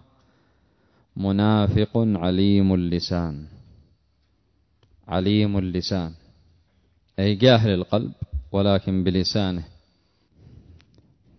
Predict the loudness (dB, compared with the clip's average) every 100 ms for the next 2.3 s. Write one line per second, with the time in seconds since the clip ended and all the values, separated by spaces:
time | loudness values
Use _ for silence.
0 | -8 2 6 6 4 -2 -4 -4 -8 -10
1 | -2 2 4 6 6 4 0 -2 -4 -4
2 | -6 -6 -10